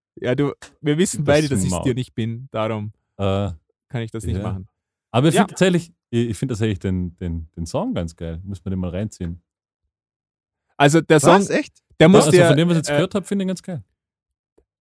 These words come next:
Speaker 1: spielerisch ist das schon, äh, großes Kino. Das ist nämlich so ein bisschen Understatement, aber das ist, der ist schon extrem ausgefuchst.
Speaker 2: Na, ich, ich, ich meine jetzt
Speaker 1: Den
Speaker 2: eigentlich
Speaker 1: spielst du nicht so,
Speaker 2: ich meine
Speaker 1: den
Speaker 2: jetzt
Speaker 1: spielst du nicht
Speaker 2: eigentlich
Speaker 1: so nach,
Speaker 2: der
Speaker 1: einfach
Speaker 2: Song.
Speaker 1: schnell. Ja.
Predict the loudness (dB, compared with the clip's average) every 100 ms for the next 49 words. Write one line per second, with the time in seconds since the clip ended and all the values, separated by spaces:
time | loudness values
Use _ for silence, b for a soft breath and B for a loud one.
0 | _ -12 -2 2 4 4 2 0 -4 -6
1 | -4 -4 -2 -2 -2 0 0 0 -2 -6
2 | -8 -6 -8 -12 _ _ _ -4 -4 -4
3 | -2 -2 -2 -2 -4 -6 -10 -10 -10 -8
4 | -4 0 0 -2 -6 -8 -10 -6 -4 -2
5 | -4 -6 -10 -14 _ -2 -2 -2 -4 -4
6 | -8 -8 -6 -4 -4 -6 -8 -10 -10 -14
7 | _ _ _ _ _ -2 0 0 -4 -2
8 | -2 0 -2 -2 -2 0 0 0 0 0
9 | 0 -2 -4 -6 -10 _ -8 -2 0 0
10 | 0 0 0 0 -2 -4 -6 -6 -8 -10
11 | -8 -2 0 0 -2 -8 -14 _ _ _
12 | _ _ _ _ _ _ -4